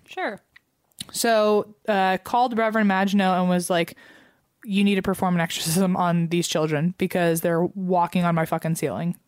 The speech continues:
Speaker 2: Um, <laughs> uh, so Reverend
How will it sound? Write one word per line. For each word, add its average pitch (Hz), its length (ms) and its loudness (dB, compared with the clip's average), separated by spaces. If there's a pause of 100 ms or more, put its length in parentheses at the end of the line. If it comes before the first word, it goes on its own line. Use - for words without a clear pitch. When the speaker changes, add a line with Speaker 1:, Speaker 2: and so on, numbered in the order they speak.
(200)
Speaker 2:
Um, 247 460 2
<laughs> - 40 -12 (2000)
uh, 202 220 2
so 208 640 2 (440)
Reverend 247 500 2